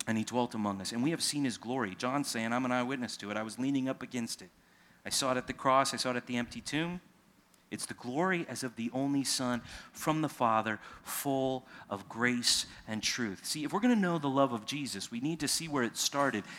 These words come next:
It started when he, in eternity, entered time.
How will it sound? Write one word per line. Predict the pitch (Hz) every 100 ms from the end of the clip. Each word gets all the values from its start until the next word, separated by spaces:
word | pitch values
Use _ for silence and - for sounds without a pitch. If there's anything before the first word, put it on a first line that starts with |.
| -
It | 120 -
started | - - 226 180 101 90 -
when | 120
he, | 117 - 226 147 117
in | 127 127
eternity, | 127 117 - 190 160 104 98 - - - -
entered | 147 165 - 101 92 - - - - -
time. | - - 120 110 90